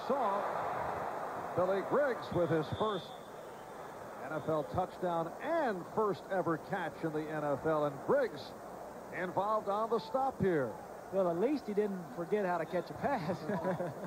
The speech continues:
Speaker 1: And now Bill Kenney has come on. He came on briefly when Blackledge was shaken up in the, uh, first half. What do you think, Bob?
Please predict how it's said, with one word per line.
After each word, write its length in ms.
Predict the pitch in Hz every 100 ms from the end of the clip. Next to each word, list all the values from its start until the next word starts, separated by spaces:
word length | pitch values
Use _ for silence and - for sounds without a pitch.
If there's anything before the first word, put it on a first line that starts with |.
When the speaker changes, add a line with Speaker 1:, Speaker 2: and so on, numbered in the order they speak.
| - 185 170 156 - - 143 131 - - - - - - - - - - - - - - - - - - - - - - - - - 120
Speaker 1:
And 120 | 139
now 240 | 175 175 170
Bill 200 | 208 240 -
Kenney 300 | - 285 220 120 - - - - - - - - - - - - - - - - - - - - -
has 200 | 143 156 180
come 180 | 190 196
on. 320 | 196 214 254
He 120 | 175 - - 170
came 140 | 190
on 240 | 190 190 165
briefly 440 | - 277 - 190 190
when 200 | 170 156
Blackledge 560 | 139 190 226 196 185
was 160 | 156 147 -
shaken 280 | 202 175 202
up 200 | 262 190
in 100 | 160
the, 240 | 151 151
uh, 120 | 147 -
first 240 | 190 180 -
half. 300 | 202 233 180 - - -
What 80 | 180
do 60 |
you 60 | 190
think, 200 | 202 190
Bob? 260 | 160 143